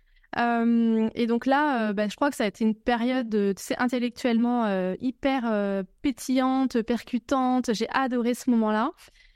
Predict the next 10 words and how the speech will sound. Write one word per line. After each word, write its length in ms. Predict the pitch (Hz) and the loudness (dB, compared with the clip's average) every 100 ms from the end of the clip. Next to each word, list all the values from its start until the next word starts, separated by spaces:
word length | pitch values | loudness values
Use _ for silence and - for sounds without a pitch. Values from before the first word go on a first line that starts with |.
| - - | -8 -2
Euh, 640 | 226 214 214 208 202 202 - | 0 0 2 2 2 0 -2
et, 280 | 254 277 | -2 0
euh, 220 | 233 208 208 | 0 0 -2
et 120 | 247 | 0
avec 300 | 233 240 311 | 0 0 -2
déjà 240 | 262 226 294 | -4 0 2
la, 220 | 269 196 | 2 0
la 140 | 196 | -2
première 380 | 196 - 302 320 | -4 -4 0 2
évidence 600 | 285 220 208 226 370 - | 0 0 0 0 -2 -6